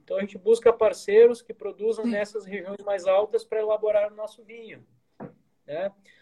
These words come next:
Speaker 1: Já, por exemplo, algumas variedades que
Speaker 2: Sim.
Speaker 1: gostam de mais calor, a gente busca parceiros que produzam na campanha gaúcha, na fronteira com o Uruguai. Então, a gente tá buscando terroirs,
Speaker 2: Sim.
Speaker 1: né? O melhor terroir pra cada variedade.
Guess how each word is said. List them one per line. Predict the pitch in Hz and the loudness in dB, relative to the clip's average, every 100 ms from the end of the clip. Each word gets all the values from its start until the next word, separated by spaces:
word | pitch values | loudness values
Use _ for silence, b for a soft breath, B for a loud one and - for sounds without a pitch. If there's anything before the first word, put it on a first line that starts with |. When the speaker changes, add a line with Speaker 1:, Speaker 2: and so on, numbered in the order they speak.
| b | b
Speaker 1:
Já, | - 190 | 2 4
por | - 233 | 8 8
exemplo, | 214 233 247 | 8 2 0
algumas | 226 247 254 | 0 -2 -6
variedades | 226 226 220 202 208 220 - | -2 -2 -2 -2 -6 -6 -14
que | _ 208 | _ -2
Speaker 2:
Sim. | 247 | 0
Speaker 1:
gostam | 220 196 233 233 214 | 2 2 0 -4 -12
de | 196 | -10
mais | 185 190 | -6 -8
calor, | 190 180 165 185 240 247 - _ _ _ - | -2 0 2 6 6 6 -2 _ _ _ -20
a | |
gente | 170 - | -18 -16
busca | 190 233 233 247 | -8 -8 -4 -4
parceiros | 233 220 - 226 233 240 | -2 -2 2 6 6 4
que | - | -14
produzam | - 220 208 220 226 | -4 -4 -2 -6 -6
na | 226 | -10
campanha | 226 233 226 - 226 247 226 | -6 -6 -4 0 0 0 -8
gaúcha, | 202 190 190 196 190 | -6 -8 -8 -16 -18
na | 180 | -20
fronteira | 175 190 185 196 202 | -18 -20 -12 -8 -8
com | 208 | -8
o | 202 | 2
Uruguai. | 214 202 208 208 180 - _ _ _ _ _ | 2 4 4 4 0 -6 _ _ _ _ _
Então, | 156 156 190 | -20 -6 -4
a | 196 | -4
gente | 190 - | -6 0
tá | 226 | 2
buscando | 233 240 233 240 240 | 2 0 0 2 -2
terroirs, | - 247 220 220 208 254 233 - _ | 2 2 4 0 2 2 0 -6 _
Speaker 2:
Sim. | - | -18
Speaker 1:
né? | 165 | -14
O | - - | -14 -10
melhor | 196 226 | -2 -2
terroir | 233 240 208 202 208 | 0 -2 -2 -4 -6
pra | 220 | -8
cada | - 202 208 | -6 -6 -6
variedade. | 202 208 214 185 151 127 | -4 -4 -4 -4 -6 -8